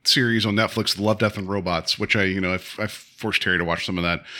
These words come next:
Some of those segments are, like, six, seven minutes, and you're just, like, in and out, and you're like,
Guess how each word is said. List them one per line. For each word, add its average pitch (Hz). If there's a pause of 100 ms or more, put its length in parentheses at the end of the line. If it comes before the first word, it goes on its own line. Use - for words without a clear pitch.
(180)
Some 196
of 262
those 226
segments 151
are, 135
like, 117
six, 117
seven 98
minutes, 90
and 90
you're 101
just, 104
like, 98
in 120
and 113
out, 107
and 107
you're 110
like, 110